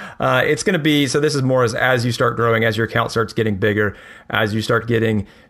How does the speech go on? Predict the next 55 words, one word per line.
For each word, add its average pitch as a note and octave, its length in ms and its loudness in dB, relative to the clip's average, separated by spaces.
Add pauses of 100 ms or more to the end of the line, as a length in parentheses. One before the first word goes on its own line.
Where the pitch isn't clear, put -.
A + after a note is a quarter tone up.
(120)
ten A2+ 220 -2
thousand, G#2 600 0 (280)
fifteen G#2+ 340 -4
thousand, G#2 360 -2
twenty A2+ 200 -2
thousand G#2 540 -2
followers, C#3 600 2
that, C3 160 2
that B2+ 200 2
it B2 160 -2
starts B2+ 360 -2
becoming, A#2 760 -2
you A2 80 -4
know, G#2+ 120 0
something G#2+ 400 -2
with, G#2+ 200 0
that A2 160 0
becomes, A2 480 -2 (400)
uh, G#2 320 2
not C3+ 300 2
as B2 240 0
easy B2+ 260 0
to A2+ 160 -4
do. G2 380 -2
So, A#2+ 400 0 (320)
you D3+ 60 0
know, G2 180 -2 (100)
i-, - 120 -16
if C3+ 380 -2
you're D3+ 140 2
handling D3+ 440 0
it D3 180 0 (160)
well C3+ 280 2
right C#3+ 160 2
now, D#3+ 280 -2 (120)
then D#3 120 -4
just D3+ 160 -6
keep D#3+ 160 -4
at A2 100 2
it. E2 140 -8 (380)
Keep E3 180 -2
at C#3+ 160 4
it C#3+ 180 0
and, C3 320 2
um, B2+ 240 2
take E3+ 160 -2
it E3+ 60 -8
to E3 80 0
the E3 100 0
next E3 220 -2
level. D#3+ 200 0
You A2 60 -2
know, B2 140 0
ask C3 260 -2
them C3+ 180 -2